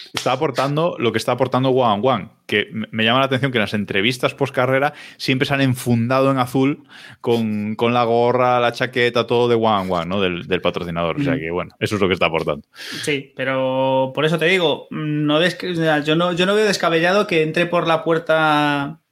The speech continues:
Speaker 2: un piloto random con un maletín más grande y le diga, "Mira, chaval".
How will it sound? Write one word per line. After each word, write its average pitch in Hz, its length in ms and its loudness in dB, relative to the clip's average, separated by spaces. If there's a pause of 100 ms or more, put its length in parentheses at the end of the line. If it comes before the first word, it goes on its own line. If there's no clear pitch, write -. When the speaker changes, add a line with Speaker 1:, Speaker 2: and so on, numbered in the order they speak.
(720)
Speaker 2:
un 165 160 -2
piloto 175 340 2
random 170 460 2
con 160 140 0
un 165 80 2
maletín 160 360 2
más 147 140 0
grande 185 480 0
y 196 80 2
le 156 100 2
diga, 139 440 0
"Mira, 175 180 0
chaval". 180 320 0